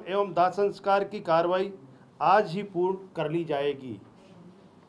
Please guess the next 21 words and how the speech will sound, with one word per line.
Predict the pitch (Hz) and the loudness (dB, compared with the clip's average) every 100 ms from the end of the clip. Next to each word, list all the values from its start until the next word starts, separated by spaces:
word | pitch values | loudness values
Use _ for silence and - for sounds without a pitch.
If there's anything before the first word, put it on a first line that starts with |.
| - - - | -20 -20 -6
श्री | 196 214 | -4 -4
अनिल | - 175 214 214 | -6 0 0 2
शर्मा | 202 202 214 214 214 | 0 4 4 4 2
एवं | 180 202 208 | 0 0 0
श्री | - 185 | -2 -4
जगदीश | 170 165 160 208 - | -2 -2 -2 -8 -2
व्यास | 196 202 208 - - 135 | 4 4 4 -2 -8 0
आरपीएस | 165 165 196 202 202 | 0 0 0 2 2
को | - 175 147 - - - 160 | -2 -4 -4 -10 -20 -10 -6
एपीओ | 175 190 202 202 | -4 0 2 2
किया | 190 180 | 2 0
जाएगा। | 156 156 180 196 208 214 - - - | 2 2 2 2 0 -2 -16 -20 -10
श्री | 185 196 | -4 -2
आतुतोष, | 165 185 185 214 214 202 - - | 0 0 -2 0 2 2 -2 -8
आशुतोष | 143 196 202 202 202 135 | -2 -2 -2 0 0 0
सिंह | 196 208 | -4 -4
को | 180 160 160 - - | -2 -4 -6 -12 -8
उप | 180 | -2
निरीक्षक | 196 196 190 - | -2 -2 -6 -10
को | - 190 202 - - | -4 -4 -4 -10 -12
निलंबित | - - 160 180 175 175 | -12 -6 -2 0 0 -2